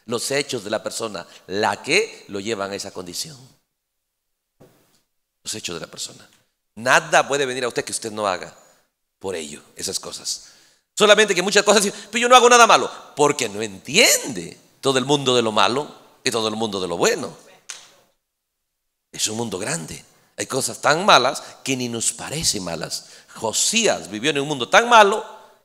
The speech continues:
que ni sabía que estaban malas esas cosas, hasta que el libro le abrió los ojos.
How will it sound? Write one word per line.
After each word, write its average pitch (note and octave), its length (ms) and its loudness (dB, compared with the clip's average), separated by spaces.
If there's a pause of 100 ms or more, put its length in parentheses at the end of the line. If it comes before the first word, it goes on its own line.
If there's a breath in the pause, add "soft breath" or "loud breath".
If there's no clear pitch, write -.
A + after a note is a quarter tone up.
que G#2+ 120 -10
ni A2 100 -8
sabía C#3 440 -2
que - 60 -14
estaban G#2+ 280 -2
malas G#2 260 0
esas F#2+ 220 -8
cosas, - 520 -14 (120)
hasta - 480 0 (240 loud breath)
que G2 120 -6
el G2+ 60 -4
libro F3 380 2
le A#2+ 80 2
abrió G#2+ 180 0
los G2 180 -4
ojos. - 420 -6